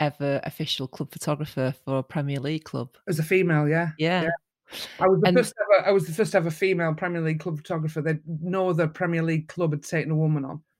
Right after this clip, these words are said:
Speaker 1: Quite a shock, isn't it, really, given that it wasn't even that long ago?
Speaker 2: Two thousand and ten it was.
Speaker 1: Yeah. And your dad would be very proud, I'm sure.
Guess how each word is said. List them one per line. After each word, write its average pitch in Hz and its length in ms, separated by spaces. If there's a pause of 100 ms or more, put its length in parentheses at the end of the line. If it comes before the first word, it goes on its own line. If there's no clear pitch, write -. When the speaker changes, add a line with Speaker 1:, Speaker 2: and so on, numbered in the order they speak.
(120)
Speaker 1:
Quite - 160
a - 40
shock, - 320
isn't 202 160
it, - 120
really, 143 260
given 143 440
that 156 100
it - 80
wasn't 143 240
even 139 180
that 135 160
long 139 200
ago? 135 380 (180)
Speaker 2:
Two 240 220
thousand 202 220
and 180 120
ten 233 300
it 190 80
was. 185 260
Speaker 1:
Yeah. 139 320 (100)
And 156 240
your 143 100
dad 147 320 (140)
would 143 180
be 139 80
very 139 240
proud, 139 340
I'm 139 120
sure. 143 500